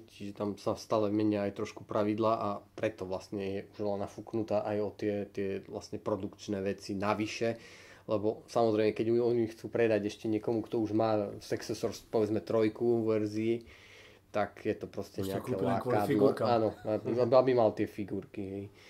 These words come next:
Speaker 1: Takže ako viem si to predstaviť, ale to fakt už musia byť tí fajnšmekri, ktorí by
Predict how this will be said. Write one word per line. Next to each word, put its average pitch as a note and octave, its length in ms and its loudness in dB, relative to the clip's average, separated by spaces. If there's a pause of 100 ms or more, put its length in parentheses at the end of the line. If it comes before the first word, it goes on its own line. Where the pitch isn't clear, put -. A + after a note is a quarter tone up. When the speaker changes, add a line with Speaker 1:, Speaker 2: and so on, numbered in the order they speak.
(300)
Speaker 1:
Takže A2 260 0
ako - 220 -6
viem G#2+ 160 4
si G#2+ 160 -4
to G#2 80 -6
predstaviť, A#2 720 2
ale A#2 160 4
to - 80 -8
fakt A2 240 2
už A2+ 240 -4
musia A2 240 -2
byť G#2+ 180 -2
tí A#2 60 -14
fajnšmekri, G#2 640 -6
ktorí G#2 260 -8
by G2 160 -10